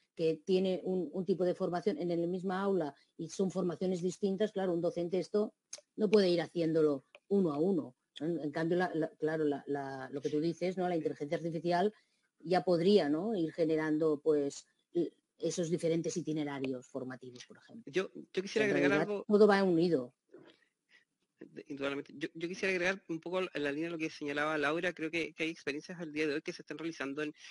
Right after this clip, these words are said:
Speaker 2: en eso de certificar, eh, eh, y acreditar tus competencias en ciertos aspectos y elementos. Por ejemplo, est-, está la plataforma Credly, que te acredita y que te entrega una insignia digital, un badge,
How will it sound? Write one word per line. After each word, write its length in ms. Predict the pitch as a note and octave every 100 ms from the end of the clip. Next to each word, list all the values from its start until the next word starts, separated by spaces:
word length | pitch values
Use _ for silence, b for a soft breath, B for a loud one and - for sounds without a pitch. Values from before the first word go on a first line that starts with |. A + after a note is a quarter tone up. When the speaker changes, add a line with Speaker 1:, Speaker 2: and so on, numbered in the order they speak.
| B
Speaker 2:
en 100 | -
eso 180 | C#3 D#3+
de 80 | D#3
certificar, 600 | D#3+ - - C#3 D3 D#3 B B -
eh, 200 | G#2 -
eh, 220 | B2 A#2 -
y 160 | C3
acreditar 580 | C3 C#3+ C3+ C3 D3 -
tus 120 | D#3+
competencias 560 | - C#3 B2+ C#3 - C3+
en 60 |
ciertos 320 | - C#3 D3 C#3+
aspectos 360 | - C#3 C#3+
y 40 | C3
elementos. 400 | B2 D3+ - -
Por 120 | B2+
ejemplo, 360 | C3+ - C3
est-, 220 | A#2+ - G2
está 220 | - C#3
la 100 | C3+
plataforma 460 | B2+ A#2+ C3+ B2+
Credly, 460 | A#2 D#3+ E3 C#3 C#3
que 140 | B2+
te 100 | A#2+
acredita 480 | A#2 B2+ C3+ C3+ D3
y 80 | C3+
que 100 | B2
te 60 | A#2
entrega 280 | A#2 C3
una 100 | C3+
insignia 280 | C3+ C3+ C3
digital, 360 | C3 C3+ D#3 D3
un 120 | A#2
badge, 340 | D3 B2+ C#3